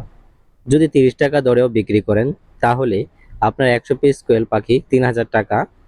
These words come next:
আর যদি এক হাজার পিস কোয়েল পাখি হয়, সেক্ষেত্রে তিরিশ হাজার টাকা সেদিক দিয়ে উঠে আসবে। তো বন্ধুরা, আজ এখানেই বিদায় নিচ্ছি, দেখা হচ্ছে আবার অন্য নতুন কোনো ভিডিওতে। ততক্ষণ পর্যন্ত ভালো থাকুন, সুস্থ থাকুন। আল্লাহ তাআলা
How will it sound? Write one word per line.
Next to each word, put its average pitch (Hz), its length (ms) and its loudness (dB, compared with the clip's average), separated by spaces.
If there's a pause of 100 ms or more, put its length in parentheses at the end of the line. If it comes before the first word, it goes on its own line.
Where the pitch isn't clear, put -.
(300)
আর 117 160 0
যদি 139 220 -2
এক 117 160 0
হাজার 127 240 0
পিস 127 260 -2
কোয়েল 107 200 2
পাখি 95 340 -2
হয়, 104 220 2 (380)
সেক্ষেত্রে 127 680 0 (200)
তিরিশ 123 300 0
হাজার 113 240 -2
টাকা 113 220 0 (380)
সেদিক 127 340 0
দিয়ে 147 120 4
উঠে 110 220 0
আসবে। 90 380 0 (1300)
তো 147 80 4
বন্ধুরা, 156 480 6
আজ 127 220 2
এখানেই 127 420 0
বিদায় 123 300 2
নিচ্ছি, 127 320 -4 (300)
দেখা 110 260 0
হচ্ছে 107 300 -2
আবার 101 280 0
অন্য 101 280 -2
নতুন 123 220 -2
কোনো 123 220 0
ভিডিওতে। 120 480 0 (600)
ততক্ষণ 139 400 0
পর্যন্ত 139 320 2 (140)
ভালো 104 240 2
থাকুন, 107 240 -2 (180)
সুস্থ - 220 0 (160)
থাকুন। 92 300 -2 (800)
আল্লাহ 139 240 4
তাআলা 147 200 4